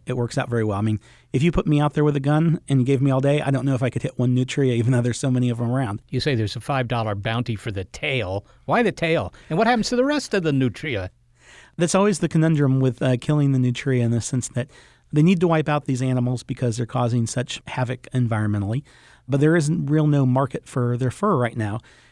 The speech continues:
Speaker 1: And so the reason why the state pays for the tail is it's basically proof of life in the sense that you killed a nutria, you found it. And these animals are fairly large, they're twenty pounds, so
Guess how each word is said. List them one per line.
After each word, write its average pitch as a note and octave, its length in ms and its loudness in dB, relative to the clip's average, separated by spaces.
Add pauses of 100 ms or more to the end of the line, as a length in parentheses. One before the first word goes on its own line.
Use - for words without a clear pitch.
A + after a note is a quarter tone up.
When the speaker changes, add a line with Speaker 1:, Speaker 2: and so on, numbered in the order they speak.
(140)
Speaker 1:
And C#3 120 4
so C3+ 360 2
the D3+ 240 -2
reason E3 220 2
why D3+ 100 4
the C#3 100 0
state - 240 -4
pays C3 220 0
for - 140 -4
the A#2+ 380 0 (200)
tail B2 340 0
is A2 80 -2
it's B2+ 80 -10
basically A#2+ 500 -2
proof A2+ 300 -4
of A2 120 -6
life G#2+ 360 -6 (320)
in B2+ 80 0
the B2 80 4
sense B2 220 -2
that A#2 180 -2 (240)
you B2+ 100 0
killed D3+ 280 2
a C#3+ 40 4
nutria, A#2 520 -2
you B2+ 180 -2
found G#2+ 260 -4
it. F2 120 -14 (140)
And B2+ 240 0 (460)
these C#3 360 -4
animals E3+ 280 2
are C3+ 60 -2
fairly C#3 300 -2
large, A#2 300 -2
they're A#2 100 -2
twenty C#3+ 240 -2
pounds, A#2 340 -2
so A#2+ 200 -2